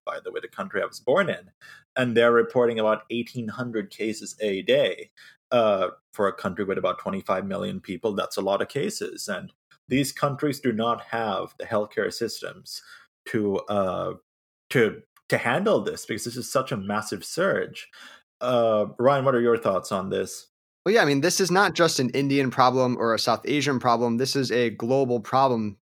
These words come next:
Speaker 2: that, that being India dealing with this covid outbreak. And so you have the threat of new variants,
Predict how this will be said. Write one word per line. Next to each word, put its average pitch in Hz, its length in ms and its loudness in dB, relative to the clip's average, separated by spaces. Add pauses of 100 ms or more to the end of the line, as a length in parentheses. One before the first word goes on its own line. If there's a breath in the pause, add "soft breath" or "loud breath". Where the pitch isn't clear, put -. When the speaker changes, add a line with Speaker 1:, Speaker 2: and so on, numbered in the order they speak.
(100)
Speaker 2:
that, 127 260 2
that 139 160 4
being 127 180 2
India 131 340 2
dealing 131 440 2
with 120 240 2
this 120 180 -2
covid 190 320 2
outbreak. 120 460 4
And 120 100 0
so 131 200 4
you 135 120 2
have 135 140 2
the 131 80 4
threat 196 500 4 (340 soft breath)
of 135 160 4
new 156 200 4
variants, 131 640 2